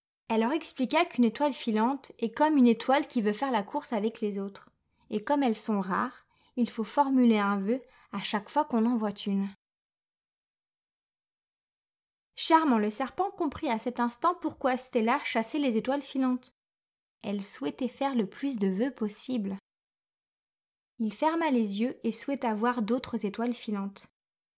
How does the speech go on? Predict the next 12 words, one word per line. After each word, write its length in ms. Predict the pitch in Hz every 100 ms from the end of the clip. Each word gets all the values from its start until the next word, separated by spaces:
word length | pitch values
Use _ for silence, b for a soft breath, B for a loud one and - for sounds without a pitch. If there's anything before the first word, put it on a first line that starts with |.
| _ _
Voilà 380 | 214 247 277 247
le 120 | 214
vœu 240 | 208 208 285
qu'il 200 | - 196
avait 160 | 196
formulé 440 | 202 220 220 208 262
dans 180 | 262
sa 160 | 220 202
tête. 480 | 202 185 - - - _ _ _ _ _ _ _ _ _ _ _ _ _ -
La 180 | 220 208
chance 320 | - 339 -
l'accompagna, 680 | 233 240 214 214 214 240